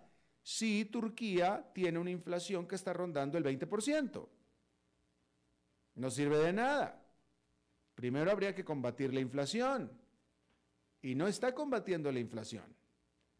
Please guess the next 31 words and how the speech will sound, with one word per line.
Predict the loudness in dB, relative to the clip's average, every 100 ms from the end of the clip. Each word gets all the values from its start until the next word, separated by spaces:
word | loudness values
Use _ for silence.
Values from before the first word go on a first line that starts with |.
| _ _ _ _ _ _ _ -8
En | -4
este | -2 0
contexto, | 0 0 -2 0 -2
este | 0
miércoles | 0 0 -2 -2 0
llegó | 0 2
a | 2
Ankara | 0 2 2 4 4
el | 2 0
jeque | -4 -2 0 0
Mohammed | 2 0 0 0 0 -2 0
bin | 0 0
Zayed, | -2 0 4 4 4
que | 0
es | -4
el | -2
líder | 2 2 0
de | -2
facto | -4 -2 -2
de |
los | 0 0
Emiratos | -2 0 -2 -2 -4
Árabes | -2 -2 -2
Unidos, | -2 0 0 0 -4 -18 _
y | -8
fue | -2
recibido | -2 0 0 2 4 4 0 -8 -6
con | -2 0
los | 0
brazos | 0 -2 -2 -6 -6 -8
abiertos. | -2 0 0 -4 -12 -16 -16 -18